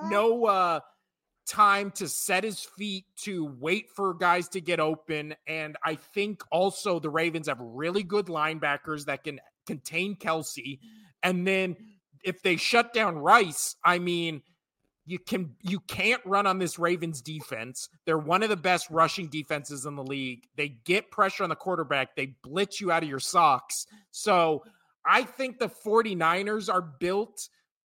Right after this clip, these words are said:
to play the Lion-, this Lions team. I think the Ravens are built to play this Chiefs team. And if we get Ravens forty-niners, which everybody has been saying has been a conspiracy since we've seen the colors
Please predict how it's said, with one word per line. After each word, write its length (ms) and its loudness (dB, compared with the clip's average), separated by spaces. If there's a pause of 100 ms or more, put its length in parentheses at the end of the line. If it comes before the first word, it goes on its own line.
to 500 -2 (320)
play 360 2
the 180 0
Lion-, 460 2
this 260 -2
Lions 460 0
team. 340 -6 (120)
I 180 2
think 240 -10
the 80 2
Ravens 600 -2
are 100 -2
built 420 -6 (120)
to 140 -10
play 300 -4
this 220 -8
Chiefs 360 -12
team. 300 -12 (300)
And 320 6 (100)
if 320 4
we 260 2
get 500 2 (580)
Ravens 720 4
forty-niners, 1040 4
which 300 -2
everybody 460 0
has 120 -4
been 180 -4
saying 420 -2
has 160 -4
been 160 -6
a 60 -6
conspiracy 840 -2
since 440 -6
we've 160 -8
seen 320 -4
the 80 -4
colors 640 0